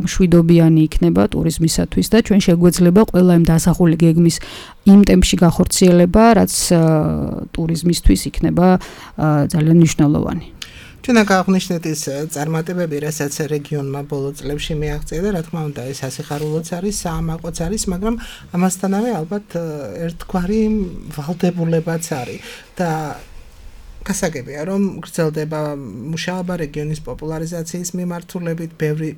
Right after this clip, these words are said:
Speaker 2: საინტერესო ინოვაცია ხორციელდება რეგიონში, მაგრამ მაინც იმისთვის, რომ ეს ყველაფერი უფრო გამყარდეს და როდესაც საუბარია შემდგომ ახალ სამიზნე ქვეყნებზე, მათთვისაც კიდევ უფრო მეტად მიმზიდველი გახდეს აჭარა. მაინც რა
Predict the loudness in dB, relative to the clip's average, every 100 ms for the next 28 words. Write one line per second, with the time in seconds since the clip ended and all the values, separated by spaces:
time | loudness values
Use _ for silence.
0 | -12 -12 -8 -6 -6 -6 -6 -6 -6 -4
1 | -4 -4 -6 -8 -6 -6 -6 -12 -20 _
2 | -6 -4 -2 -2 -2 -4 -2 -4 -4 -4
3 | -2 -2 -6 -6 -2 2 0 2 2 2
4 | 2 0 -2 -8 -6 -2 -2 -4 -6 -4
5 | 0 0 0 -4 -6 -2 -4 -2 -4 -4
6 | -4 -4 -6 -8 -8 -8 -4 -2 -2 -6
7 | -20 -18 -16 -6 -4 -2 -2 -4 -4 -4
8 | -4 -4 -4 -4 -4 -4 -6 -8 -10 -18
9 | -10 -6 -4 -4 -4 -4 -6 -4 -6 -4
10 | -6 -6 -6 -6 -4 -6 -4 -4 -6 -8
11 | -6 -8 -8 -8 -8 -6 -4 -2 -4 -4
12 | -4 -6 -8 -10 -10 -12 -14 -12 -10 -8
13 | -10 -10 -12 -14 -14 -16 -8 0 2 2
14 | -4 -10 -18 -12 -6 -2 0 2